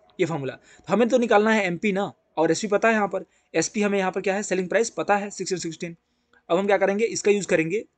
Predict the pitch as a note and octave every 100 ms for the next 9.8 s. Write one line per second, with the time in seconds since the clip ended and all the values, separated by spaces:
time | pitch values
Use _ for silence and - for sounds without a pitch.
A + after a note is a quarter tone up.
0 | - D3+ E3+ F3 D#3 - G3 G3 G#3 F#3+
1 | F3+ F#3 F3+ E3 D3 B2+ F3+ G3 _ _
2 | _ _ A3+ F#3+ G3 F3 B3+ F#3+ - -
3 | G#3 G3+ E3+ - F#3+ F#3+ D#3 C#3+ A#2+ A2+
4 | - E3+ F#3+ F3 F3 G3 E3+ D3 D3 C3+
5 | A2 - _ _ - F3 A#3+ B3 F#3+ F3+
6 | F3 - F#3+ A3 - D3 E3+ D#3+ G#3 D#3+
7 | F#3+ F3 E3+ D#3+ C#3+ B2 - _ _ _
8 | _ _ _ E3 A3+ G#3+ G3 E3+ A#3 G#3
9 | G3 C#3 A2 - F#3 A3+ G3